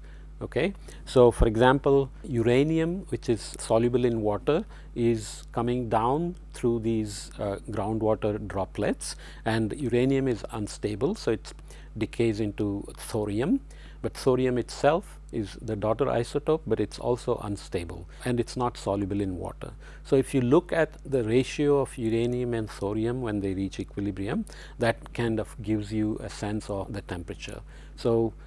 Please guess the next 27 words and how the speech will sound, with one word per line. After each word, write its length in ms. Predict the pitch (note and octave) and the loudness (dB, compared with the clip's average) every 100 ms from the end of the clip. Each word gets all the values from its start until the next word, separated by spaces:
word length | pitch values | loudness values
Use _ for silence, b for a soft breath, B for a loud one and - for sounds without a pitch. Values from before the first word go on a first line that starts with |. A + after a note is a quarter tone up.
| B B | B B
when 160 | A#2+ | 2
we 100 | A#2+ | 4
talked 280 | - C3+ C3+ | 8 6 6
about 220 | C3+ C3 | 2 2
calcium 440 | - B2 - C3+ C3 | 2 2 2 -2 0
carbonate 480 | C3 A#2+ B2 B2 | 0 0 0 -4
in 120 | B2 A#2 | -2 -2
the 140 | A#2 | 0
ocean, 420 | A2 A2 C3+ B2+ | -2 -4 -6 -4
in 100 | A#2 | -4
the 100 | G#2+ - | -6 -4
corals, 440 | A2+ A2 A#2 A#2 - | -2 0 0 -2 -4
or 240 | G#2 G#2+ | -2 -2
in 140 | A2 G#2 | -2 -2
the 240 | G2+ G2 | -2 -4
phytoplankton 1040 | - - G#2 A2+ - G#2 G#2 - G#2 G#2 | -6 -6 -6 -6 -8 -6 -6 -4 -4 -4
and 240 | G2 F#2+ F#2 | -6 -8 -8
the 140 | B2 | -10
zooplankton, 840 | F#2+ G#2 F#2+ - C3 D3+ A2+ F#3 A3+ B B B B B B B B B | -8 -6 -4 0 0 0 -2 -2 -2 B B B B B B B B B
they 480 | G#2+ C3+ E3+ F3 E3+ - - | 4 8 10 8 4 -6 0
are 340 | B2 A#2+ A#2+ - | 4 6 4 0
recording 640 | A#2+ A2+ - A#2+ B2 B2+ B2 - | -4 -2 4 4 4 -2 -4 -4
either 280 | A2+ A2+ | 0 0
calcium 540 | A2 - A2+ - B2+ A#2+ | 0 0 0 0 -4 -2
carbonate 640 | - A#2 B2 B2+ C3+ - - - - C#3 - - | 2 2 2 -2 -4 -6 -14 -16 -16 -16 -16 -12
temperatures 680 | - B2+ - C#3 D#3 F3+ - - | -6 -4 -4 -2 0 0 -4 -4
or 340 | A#2+ A#2+ C3+ | 2 6 6